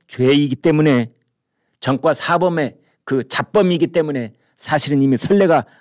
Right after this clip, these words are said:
남고 말았다라는 댓글들을 볼 수 있었습니다. 한동훈 장관이 한 말 중에 "어떤 방식으로 단식을 하느냐 하는 것은 개인의 자유다."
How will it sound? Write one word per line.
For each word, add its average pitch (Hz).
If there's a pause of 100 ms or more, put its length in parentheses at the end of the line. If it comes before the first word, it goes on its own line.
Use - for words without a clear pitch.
(200)
남고 127
말았다라는 131 (180)
댓글들을 123
볼 107
수 104
있었습니다. 101 (1700)
한동훈 185
장관이 160 (300)
한 151
말 127
중에 131 (1300)
"어떤 196
방식으로 165
단식을 139
하느냐 143
하는 131
것은 165 (240)
개인의 127
자유다." 110